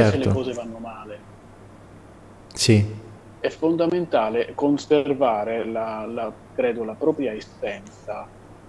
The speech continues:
Speaker 1: l'essenza di tutte le cose che è insita in ognuno di noi, anche nella situazione più grave, anche nella situazione
Speaker 2: Mhm.
Speaker 1: dove realmente sembra che non si stia muovendo.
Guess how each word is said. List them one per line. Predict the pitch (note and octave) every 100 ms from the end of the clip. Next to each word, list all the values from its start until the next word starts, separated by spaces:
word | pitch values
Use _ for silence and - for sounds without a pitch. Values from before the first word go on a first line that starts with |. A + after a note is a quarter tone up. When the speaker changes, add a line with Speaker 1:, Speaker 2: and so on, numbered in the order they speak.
| -
Speaker 1:
l'essenza | - C3 - E3+ F3 C#3
di | A#2
tutte | C3+ B2+ A#2+
le | A2 G#2+
cose | A#2+ C#3 B2
che | G#2+
è | A2
insita | D3 D3 B2 A2+
in | A2
ognuno | A2+ B2+ A#2+
di | A2 A2+
noi, | B2+ C#3 D3+ E3 - - - - - - - D3
anche | F#3 F3+ D3+
nella | C3 C3
situazione | C3 C3 - - D3 C#3+
più | - A#2
grave, | A#2 G#2+ F#2+ G#2 G#2+ -
anche | D3+ D#3+ C#3
nella | A#2
situazione | - G2+ G2 F#2 B2+
Speaker 2:
Mhm. | C#3+
Speaker 1:
dove | A#2+ B2
realmente | B2+ D3 C#3+ C#3+ F#3 - C3
sembra | - B2 A2
che | - B2 A2+ - - - - B2
non | C#3 - -
si | B2+
stia | - - C3 B2
muovendo. | A#2 A2+ A2 G#2+ G#2+